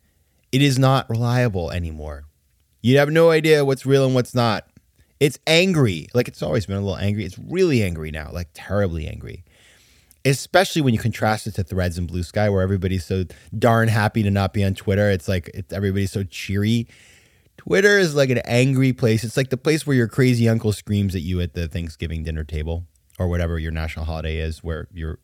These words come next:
crazy uncle comes over and screams at you. It doesn't feel good. It has lost its utility. Okay.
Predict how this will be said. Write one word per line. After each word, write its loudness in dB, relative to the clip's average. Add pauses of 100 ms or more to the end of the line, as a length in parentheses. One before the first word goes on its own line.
(140)
crazy -6
uncle -10
comes -8
over -4
and -10
screams -10
at -8
you. -6 (840)
It 2
doesn't 0
feel 0
good. 2 (1160)
It 2
has 0
lost 0
its -8
utility. -6 (680)
Okay. -4